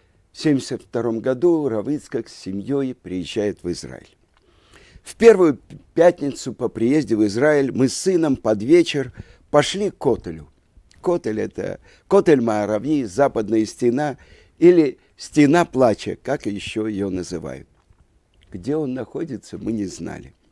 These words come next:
Спросили прохожих, обратились на идыш.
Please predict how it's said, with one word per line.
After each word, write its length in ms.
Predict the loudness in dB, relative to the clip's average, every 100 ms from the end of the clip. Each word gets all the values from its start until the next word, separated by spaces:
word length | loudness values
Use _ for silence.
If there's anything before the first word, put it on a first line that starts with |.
| _ _ _ _ _ _ _
Спросили 560 | -8 -2 0 2 0
прохожих, 640 | 2 -6 -6 -8 -10 -12 -20 _ _ _ -8
обратились 640 | -6 -4 -4 -2 -4 -4 -4
на 120 | -2
идыш. 440 | -2 -4 -8 -12